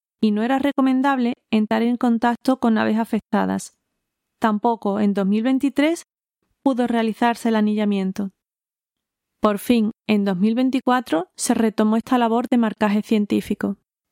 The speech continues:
Y es que el Parque Natural del Delta del Ebro forma parte de la Mediterranean and West African Greater Flamenco Network,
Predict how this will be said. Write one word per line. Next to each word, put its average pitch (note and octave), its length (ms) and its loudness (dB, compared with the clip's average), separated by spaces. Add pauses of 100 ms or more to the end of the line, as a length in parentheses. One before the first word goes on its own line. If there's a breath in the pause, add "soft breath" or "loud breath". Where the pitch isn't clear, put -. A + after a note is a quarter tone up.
(140)
Y B3 140 2
es C4+ 120 -2
que A3+ 200 -2 (120)
el G3+ 160 2
Parque A3 320 0
Natural A#3+ 480 0
del F#3 200 -2
Delta F#3+ 300 0
del A3 160 0
Ebro A3 340 -4 (260)
forma A#3+ 280 0
parte B3 360 0
de A3+ 120 0
la G#3 100 0
Mediterranean G#3+ 960 0
and A3 240 2
West A3+ 340 -2
African A#3 540 0
Greater A#3 400 0
Flamenco A3 800 0
Network, G#3 580 -2